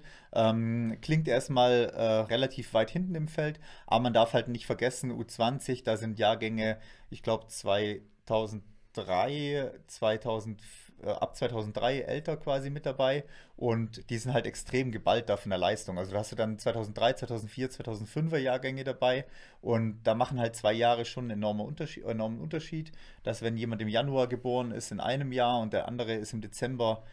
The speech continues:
im, äh, Jahr davor geboren, also eineinhalb Jahre davor, dann hast du halt da einen riesen Leistungsunterschied schon drin und, ähm, da sind die Abstände relativ dicht, also die ersten vierzig sind da auch innerhalb von einer Minute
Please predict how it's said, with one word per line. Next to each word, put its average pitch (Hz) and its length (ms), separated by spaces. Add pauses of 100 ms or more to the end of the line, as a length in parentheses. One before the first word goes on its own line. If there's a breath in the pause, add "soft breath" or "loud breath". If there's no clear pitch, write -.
(220 loud breath)
im, 107 280
äh, 104 160 (340)
Jahr 98 220
davor 131 340
geboren, 123 460 (280 soft breath)
also 98 400 (280)
eineinhalb 120 340
Jahre 113 240
davor, 113 360
dann 104 120
hast 113 160
du 123 60
halt 113 120
da 107 100
einen 110 100
riesen 127 320
Leistungsunterschied 107 840
schon 107 180
drin 113 280 (320 loud breath)
und, 104 380
ähm, 104 360
da 107 140
sind 110 100
die 120 60
Abstände 110 640
relativ 127 420
dicht, - 280
also 107 200
die 117 120
ersten - 220
vierzig - 460
sind 123 160
da 110 80
auch 110 100
innerhalb 117 280
von 117 140
einer 113 80
Minute 175 560